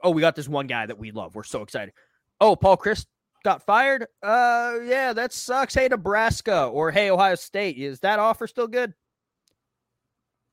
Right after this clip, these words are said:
So I think it's easier to sell recruits now, on it now, 'cause now they'll know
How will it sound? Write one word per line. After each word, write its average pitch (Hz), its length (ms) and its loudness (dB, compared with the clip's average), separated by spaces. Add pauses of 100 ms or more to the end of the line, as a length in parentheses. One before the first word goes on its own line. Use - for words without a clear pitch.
(160)
So 208 140 -2
I 202 80 4
think 220 260 -4 (1000)
it's - 320 0
easier 240 440 -8
to 233 60 -6
sell 190 280 0
recruits 165 520 -8
now, 131 420 -2
on 139 180 -2
it 135 100 -10
now, 180 360 0 (220)
'cause 156 140 -14
now 170 180 0
they'll 185 200 -4
know 143 600 -4